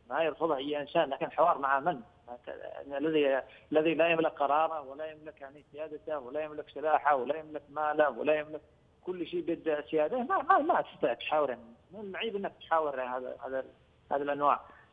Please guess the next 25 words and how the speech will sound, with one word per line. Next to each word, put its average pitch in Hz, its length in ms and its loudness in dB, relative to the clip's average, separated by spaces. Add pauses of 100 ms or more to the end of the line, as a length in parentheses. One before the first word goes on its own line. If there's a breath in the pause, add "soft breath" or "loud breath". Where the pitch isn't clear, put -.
لكن 196 360 2
بالنسبة 208 360 0
لل-، 170 140 0
للإماراتيين 170 1000 0
يعني 190 240 -2
هم 208 240 -2 (540)
كما 208 200 6
قلت 196 280 0
لك 214 240 0
يعني، 196 400 2
آه، 151 440 2
عن 143 220 2
طريق 185 280 2
البريطانيين 175 720 0
بدأوا 208 540 2 (480)
في، 185 180 0
في 185 240 0
حوار 190 280 4
غير 180 240 -2
مباشر 160 520 0
يعني 165 280 -2
في، 160 180 -6
في 156 140 -6
تبرير 165 480 2
ال-، 131 360 -6